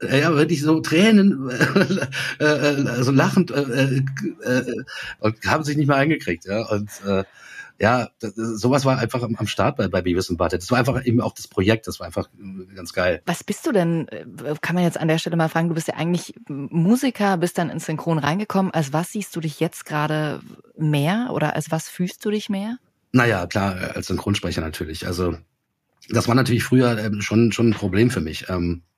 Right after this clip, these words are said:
Speaker 1: wenn man natürlich sein Leben, äh, ja, nach der Musik ausrichtet, das ist, das ist natürlich auch ein Lebensweg, den man dann, ähm, für sich, ähm, ja, wie soll ich sagen, bestimmt hat oder so. Also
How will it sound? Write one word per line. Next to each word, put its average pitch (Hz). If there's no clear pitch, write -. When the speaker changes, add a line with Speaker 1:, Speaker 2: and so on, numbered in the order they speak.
Speaker 1:
wenn 98
man 98
natürlich 98
sein 101
Leben, 104
äh, 107
ja, 107
nach 104
der 117
Musik 104
ausrichtet, 113
das 101
ist, -
das 98
ist -
natürlich 104
auch -
ein 101
Lebensweg, 104
den 107
man 104
dann, 98
ähm, 92
für 101
sich, 98
ähm, 95
ja, 101
wie 95
soll 87
ich 85
sagen, 98
bestimmt 98
hat 117
oder 117
so. 113
Also 101